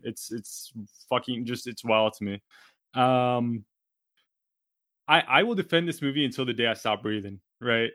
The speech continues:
I, I always have, I always will. There's so many things about it. There's so many things in it that I just absolutely love and we would have never gotten. Like, when, when we see Batman, Wonder Woman, Superman fighting together, I never thought, like, we'd see a day where that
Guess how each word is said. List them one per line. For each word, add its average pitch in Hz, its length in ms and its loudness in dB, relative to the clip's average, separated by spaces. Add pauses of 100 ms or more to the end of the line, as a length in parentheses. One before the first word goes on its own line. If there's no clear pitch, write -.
(100)
I, 120 120 4
I 120 340 0
always 123 280 0
have, 131 280 4
I 117 80 4
always 117 280 -2
will. 131 440 -2
There's 120 220 -4
so 135 440 4
many 135 240 2
things 131 260 0
about 113 240 4
it. 117 220 0
There's 123 200 -6
so 127 120 0
many 127 140 4
things 127 240 0
in 120 100 0
it 120 200 -2
that 113 260 0
I 113 140 0
just 113 220 -4
absolutely 120 460 0
love 120 320 2
and 113 240 -2
we 113 80 0
would 117 140 0
have 110 80 -4
never 110 200 -4
gotten. 120 500 -2
Like, 117 400 2
when, 120 680 2
when 120 140 -2
we 120 80 0
see 131 160 -4
Batman, 120 680 0
Wonder 117 160 -4
Woman, 120 240 -4
Superman 123 340 -4
fighting 117 240 0
together, 131 420 0
I 117 140 2
never 117 220 2
thought, 113 340 2
like, 113 220 -2
we'd 117 160 -8
see 117 240 -6
a 110 40 2
day 107 240 0
where 107 160 -4
that 107 200 -4